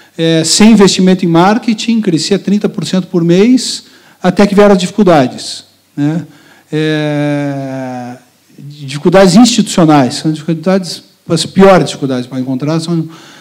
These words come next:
são os caras grandes te enchendo o saco, né? Falando, "Puta." E daí tivemos que remodelar esse, esse, o projeto da Conta e Banks,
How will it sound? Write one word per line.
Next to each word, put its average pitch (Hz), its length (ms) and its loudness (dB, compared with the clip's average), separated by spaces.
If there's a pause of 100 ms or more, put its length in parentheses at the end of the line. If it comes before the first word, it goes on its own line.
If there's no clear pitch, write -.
(180)
são - 180 -2
os 160 100 0
caras 170 260 2
grandes 160 440 4
te 170 120 -2
enchendo 165 260 -2
o 151 40 -6
saco, 127 520 -6
né? 117 220 -14
Falando, 123 360 -12 (120)
"Puta." 139 420 -6 (320)
E 139 60 0
daí 160 100 4
tivemos 196 240 2
que 214 80 4
remodelar 202 720 6
esse, 143 560 2 (340)
esse, 135 720 0 (100)
o 135 100 -4
projeto 156 400 2
da 160 100 2
Conta 165 280 0
e 139 40 4
Banks, 156 520 0